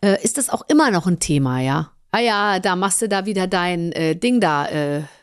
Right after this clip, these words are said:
hier, äh, Kindergeburtstag und so, ja. Und, äh, lustigerweise bin ich diesem Problem auf eine, auf eine ganz besondere Art und Weise zu Leibe gerückt, indem ich einfach mir einen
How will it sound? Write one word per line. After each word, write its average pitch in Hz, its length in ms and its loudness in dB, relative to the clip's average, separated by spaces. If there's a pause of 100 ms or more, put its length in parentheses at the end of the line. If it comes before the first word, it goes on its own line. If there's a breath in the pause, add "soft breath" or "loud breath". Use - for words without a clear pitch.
(100 soft breath)
hier, 151 360 -4 (120)
äh, 156 220 -4
Kindergeburtstag 156 1000 -2
und 160 140 -4
so, 147 180 0
ja. 165 220 0 (460 loud breath)
Und, 214 320 0 (760 loud breath)
äh, 180 220 0 (280 loud breath)
lustigerweise 226 680 2
bin 240 160 2
ich 247 100 0
diesem 233 220 0
Problem 202 520 2
auf - 220 -2
eine, 214 160 2
auf 208 120 -2
eine 208 100 2
ganz 202 240 -2
besondere 214 420 2
Art 220 180 -2
und 214 120 2
Weise 208 220 0
zu 214 120 0
Leibe 190 260 2
gerückt, 240 320 -4
indem 214 300 2
ich - 180 -6
einfach 226 480 -2
mir 226 240 4
einen 202 260 0